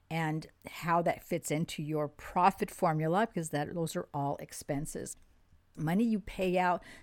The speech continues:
to run your business, to manage your business, it all falls under the umbrella of expenses. After you take all that into consideration, your profit is what's left over. And the profit margin, it's the percentage that profits represent as a result of your revenue.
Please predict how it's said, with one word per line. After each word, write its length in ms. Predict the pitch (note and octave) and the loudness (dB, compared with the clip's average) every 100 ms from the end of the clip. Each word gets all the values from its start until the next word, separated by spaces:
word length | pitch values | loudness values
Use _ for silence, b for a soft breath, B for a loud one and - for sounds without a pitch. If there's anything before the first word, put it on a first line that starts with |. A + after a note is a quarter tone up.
| - | -8
to 100 | F3 | -2
run 280 | F3 G#3 G3+ | 2 4 4
your 80 | |
business, 480 | F3+ F#3 F3 F#3 F3+ | 2 0 0 -4 -4
to 100 | - | -4
manage 240 | D#3+ E3 E3 | -4 -4 -4
your 80 | |
business, 520 | D#3 D#3+ D#3+ D#3+ D#3 - | -2 -2 -2 -6 -6 -8
it 160 | D3 - - | -10 -10 0
all 180 | D#3+ D3+ | 4 4
falls 280 | - F3 E3 | 2 -2 0
under 160 | D#3 | -2
the 100 | D3 | -2
umbrella 400 | C#3+ C#3 C#3+ C#3+ C#3 | -2 -4 -4 -4 -6
of 120 | C3+ | -8
expenses. 720 | C3+ - C#3 D3 - - - - - - _ _ - _ | -8 -6 -4 -4 -6 -12 -14 -16 -20 -20 _ _ -20 _
After 380 | - C4 D#4 - | 8 8 8 2
you 80 | G#3+ | -2
take 260 | G3+ G3 - | 0 -2 -2
all 220 | - F#3+ A3+ | 4 4 4
that 160 | G#3+ | 2
into 160 | F3+ - | 2 0
consideration, 840 | F3+ - E3 D#3 C#3 D3 - D3+ | -2 -4 -4 -4 -4 -6 -8 -6
your 100 | D#3+ | -8
profit 440 | - E3 D#3+ - | -6 -6 -6 -6
is 160 | E3 D#3+ | -8 -6
what's 260 | C#3+ C#3+ - | -6 -6 -8
left 260 | D3+ - | -8 -6
over. 380 | D3+ D3 - - - B B B | -6 -4 -8 -12 -16 B B B
And 160 | F3 D#3+ | -2 0
the 20 | |
profit 540 | - G3+ F#3+ - E3 | 0 2 2 0 -2
margin, 880 | D#3 E3 G#3 C#4+ C4 - D3 C#3+ D3 - B B _ | -2 0 2 2 0 -2 -2 -2 -6 -12 B B _
it's 140 | F3+ - | -8 -4
the 60 | |
percentage 480 | G#3 A3 B3+ A#3+ G3+ | 0 4 6 4 2
that 120 | F#3 | -2
profits 380 | - F#3+ - - | 0 -2 -2 -6
represent 460 | E3+ E3+ D#3+ D#3+ - - | -6 -4 -2 -4 -4 -6
as 380 | D#3 D#3 D#3 - - | -2 -2 -2 -6 -4
a 140 | D3+ | -4
result 460 | D3 C#3+ C#3+ C#3 - | -4 -4 -4 -4 -6
of 140 | C3+ | -8
your 140 | D3 C3+ | -6 -4
revenue. 440 | C#3+ C#3+ C#3 C3 | -4 -4 -6 -8